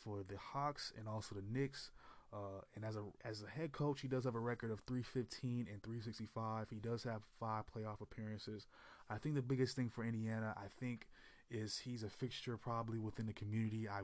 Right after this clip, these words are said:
would imagine that. Uh, he is a hometown, technically a hometown kid. Um, I think Indiana's in Bloomington. I'm pretty sure that's not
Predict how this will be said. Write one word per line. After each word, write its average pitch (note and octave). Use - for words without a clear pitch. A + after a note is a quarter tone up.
would G2+
imagine G#2
that. G#2+
Uh, G2
he G#2+
is G#2+
a G#2
hometown, A2
technically A2
a G2+
hometown G#2+
kid. A2
Um, G2
I G2+
think A#2
Indiana's A2
in G2+
Bloomington. A2+
I'm G#2
pretty B2
sure A#2+
that's G#2
not G#2+